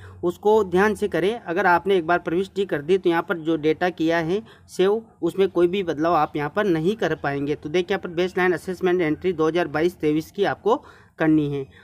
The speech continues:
अब यहाँ पर देखिए आपको तीन ऑप्शन मिलते हैं, पहला है पेंडिंग, दूसरा यहाँ पर फील्ड का और तीसरा है यहाँ पर बोथ का। मैं तीनों ऑप्शन आपको बताने वाला हूँ। तो देखिए पहला है यहाँ पर पेंडिंग का, तो यहाँ पर देखिए सेक्शन जो है,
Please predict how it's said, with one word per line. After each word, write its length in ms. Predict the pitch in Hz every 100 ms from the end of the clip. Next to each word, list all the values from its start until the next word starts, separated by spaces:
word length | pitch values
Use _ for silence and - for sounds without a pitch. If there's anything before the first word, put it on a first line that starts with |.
| -
अब 160 | 214 226
यहाँ 200 | 214 208
पर 120 | 233
देखिए 280 | 196 202 202
आपको 240 | 165 - 202
तीन 300 | - 190 208
ऑप्शन 240 | 180 -
मिलते 300 | 190 151 180
हैं, 220 | 170 175 202 - - - _ -
पहला 220 | 190 196
है 120 | 185
पेंडिंग, 500 | - 165 175 196 226 226
दूसरा 380 | 160 190 185 196
यहाँ 180 | 202 185
पर 120 | 180 180
फील्ड 320 | - 196 185
का 180 | 175 185
और 240 | 180 165
तीसरा 300 | 180 180 190
है 120 | 180 185
यहाँ 140 | 165
पर 140 | 185 180
बोथ 300 | 151 151 139
का। 200 | 131 123 - - _
मैं 100 | 190
तीनों 240 | 190 196 202
ऑप्शन 220 | - 196
आपको 240 | 151 190
बताने 340 | 170 190 185 190
वाला 220 | 190 180
हूँ। 140 | 170
तो 100 | 185 170
देखिए 340 | 160 165 185
पहला 300 | 190 180 185
है 140 | 180 185
यहाँ 140 | 175
पर 120 | 180
पेंडिंग 460 | - 156 156 165 151
का, 180 | 131 117 - _ _ _
तो 60 | 196
यहाँ 180 | 180
पर 140 | 185 196
देखिए 320 | 190 196 214
सेक्शन 500 | 202 185 185 - 208 214 185 151
जो 280 | 156 175 180
है, 260 | 151 190